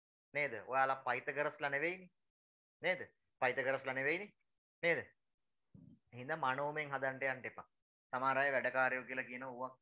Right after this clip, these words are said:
පෙර වැඩවල ඕනේ නැහැ. ඔය කට්ටිය හිතින් හදලා දාන්න. ඔය කට්ටිය තරම් දක්ෂ ළමයි.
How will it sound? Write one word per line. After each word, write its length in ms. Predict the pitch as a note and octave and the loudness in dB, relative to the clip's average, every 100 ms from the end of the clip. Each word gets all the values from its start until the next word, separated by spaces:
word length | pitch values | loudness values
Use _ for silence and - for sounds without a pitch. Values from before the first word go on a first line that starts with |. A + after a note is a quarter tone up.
| _ | _
පෙර 200 | - A#2 | -8 -2
වැඩවල 360 | B2 B2 A#2+ A#2+ | 0 0 -2 -2
ඕනේ 260 | A#2 A#2 A2+ | -4 -6 -4
නැහැ. 160 | C3+ | -4
ඔය 80 | B2+ | -4
කට්ටිය 260 | B2 A#2+ A#2+ | -6 -8 -12
හිතින් 300 | A#2 B2 A#2+ | -12 -14 -10
හදලා 240 | A2+ A#2 | -6 -4
දාන්න. 260 | A2+ A2+ B2+ | -4 -6 -6
ඔය 100 | B2+ | -6
කට්ටිය 320 | A#2+ A2+ A#2+ | -6 -8 -8
තරම් 300 | A2+ A#2 A#2 | -6 -6 -4
දක්ෂ 240 | A2 G#2+ - | -6 -6 -8
ළමයි. 280 | A#2 A#2 | -6 -6